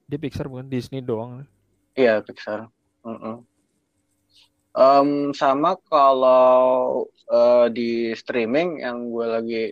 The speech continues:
Speaker 2: nonton ini, eh, satu itu Peacemaker ya, Peacemaker-nya yang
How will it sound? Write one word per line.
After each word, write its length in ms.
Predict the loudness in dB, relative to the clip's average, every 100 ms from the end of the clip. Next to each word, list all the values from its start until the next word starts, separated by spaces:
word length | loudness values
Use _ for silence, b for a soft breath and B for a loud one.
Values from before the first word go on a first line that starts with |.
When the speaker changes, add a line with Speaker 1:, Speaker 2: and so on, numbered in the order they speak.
| -10 _ _ _ _ _ _
Speaker 2:
nonton 460 | -4 -2 -2 -2
ini, 320 | 0 0 0 -2
eh, 840 | _ -2 0 2 2 0 0 -2 -6
satu 240 | -10 -10 -8
itu 200 | -2 0 0 -4 -8 _
Peacemaker 520 | -10 -8 -8 -2 0
ya, 140 | 2 0
Peacemaker-nya 2250 | -4 -14 -12 -14 -8 -4 -2 0 0 0 -2 -4 -6 -10 -14 _ _ _ -20 _ _ -16 -12 -8
yang 160 | -8